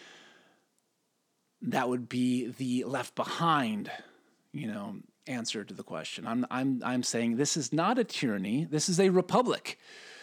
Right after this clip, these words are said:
This is actually the harlot, the prostitute, the people of this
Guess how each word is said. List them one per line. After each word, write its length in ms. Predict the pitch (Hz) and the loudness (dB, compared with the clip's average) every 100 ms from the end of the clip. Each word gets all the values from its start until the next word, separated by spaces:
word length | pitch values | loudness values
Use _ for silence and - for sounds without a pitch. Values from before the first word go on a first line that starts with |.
| - - | -2 4
This 220 | 202 - | 4 4
is 360 | 202 214 175 - | 6 6 6 4
actually 680 | 170 - - 208 196 185 | 4 4 4 6 6 6
the 460 | 170 143 175 147 131 _ _ _ - _ _ _ _ _ - | 4 6 6 6 0 _ _ _ -20 _ _ _ _ _ -12
harlot, 1120 | - - - 226 294 214 143 151 - - 143 | -6 -2 6 8 8 6 4 2 2 -2 0
the 120 | 143 | -4
prostitute, 800 | - 202 226 233 196 - 175 - | -2 0 2 4 2 2 -2 0
the 140 | 143 - - | -4 -4 -2
people 720 | - 254 294 156 135 190 202 _ _ - - - - - _ | 6 6 6 6 8 6 2 _ _ -20 -20 -20 -20 -20 _
of 480 | 175 175 185 165 147 - | 6 8 8 4 -4 -8
this 300 | 143 160 | 0 2